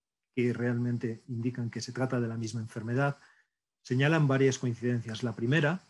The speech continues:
que tan las formas primariamente progresivas y las formas secundariamente progresivas tienen una clínica y evolución similar.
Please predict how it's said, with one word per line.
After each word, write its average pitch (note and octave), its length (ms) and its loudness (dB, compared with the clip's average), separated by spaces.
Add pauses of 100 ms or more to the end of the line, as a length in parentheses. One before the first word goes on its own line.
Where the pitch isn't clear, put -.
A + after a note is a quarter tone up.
(160)
que B2 100 -4
tan A#2 260 -6
las A2+ 120 -4
formas C#3 340 2
primariamente B2+ 580 0
progresivas A#2+ 640 -2
y - 20 -12
las G#2+ 160 -12
formas A#2+ 280 -6
secundariamente A#2+ 680 -6
progresivas B2+ 680 -6
tienen A#2+ 240 -4
una A2+ 180 -6
clínica B2 440 -2
y A2+ 100 -2
evolución G#2 540 -12
similar. G2 480 -8